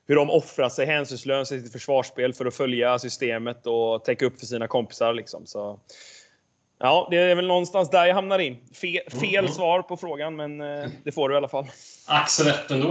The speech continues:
Speaker 2: ble-, det blev.
Speaker 1: Ja.
Speaker 2: Idrottsbakgrund, då tänker jag lite, vad, vilka sporter har du utövat själv?
Speaker 1: Jag är ju uppvuxen i, eh, en by utanför Göteborg som heter Jonsered. Kan du något om Jonsered?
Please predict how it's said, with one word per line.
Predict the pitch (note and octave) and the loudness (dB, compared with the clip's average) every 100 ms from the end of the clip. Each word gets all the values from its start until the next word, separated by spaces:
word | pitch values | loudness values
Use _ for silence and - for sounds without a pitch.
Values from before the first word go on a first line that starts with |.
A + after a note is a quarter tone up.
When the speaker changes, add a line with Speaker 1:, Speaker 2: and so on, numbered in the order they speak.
| F#3 | 0
Speaker 2:
ble-, | C#3 C3 | 0 -2
det | |
blev. | C3 E3+ C3 | 2 2 2
Speaker 1:
Ja. | B2+ B2+ - - - _ _ _ _ _ | 0 -4 -10 -16 -20 _ _ _ _ _
Speaker 2:
Idrottsbakgrund, | G3+ E3 C3+ C3 C3+ C#3+ C#3+ - F#3+ F#3 | 0 2 4 0 0 2 2 2 2 4
då | D#3+ | 2
tänker | D#3 F#3 E3+ D#3+ | 2 0 0 0
jag | D3+ | -2
lite, | D3 | -2
vad, | C#3+ C#3+ C#3+ | -2 0 0
vilka | C#3+ D3 | -4 -6
sporter | - A#2+ - C3+ | -6 -8 -4 0
har | C3+ | 2
du | C3 | 2
utövat | B2+ A#2+ A#2+ | 0 -4 -2
själv? | E3 F3 - _ _ _ _ _ - | -4 -6 -12 _ _ _ _ _ -8
Speaker 1:
Jag | A#2+ | -6
är | |
ju | E3+ | -4
uppvuxen | F3 A#2 G#2 - A#2+ | -4 -8 -10 -8 -6
i, | A#2+ A#2 - A#2 | -2 2 4 4
eh, | A#2+ A#2+ A#2+ A#2 A2+ A#2 A2+ B2+ | 4 4 4 2 0 -2 -2 -4
en | C3+ B2+ | -4 -6
by | B2 C3 A2+ A#2 | -4 -4 -4 -4
utanför | C3+ B2+ A2+ A2 A#2+ | -4 -4 -8 -8 -4
Göteborg | A#2 A2+ A#2 C#3+ | -4 -2 0 0
som | B2+ | 0
heter | A#2+ A2 | -2 0
Jonsered. | C#3 C3 - A#2 D#3 C3+ - _ _ _ | 0 0 -2 0 2 0 -6 _ _ _
Kan | - C3 | -4 0
du | |
något | C#3+ C3+ | 0 0
om | |
Jonsered? | C3 C3 A#2+ A#2 A2 | -2 -4 -4 -6 -6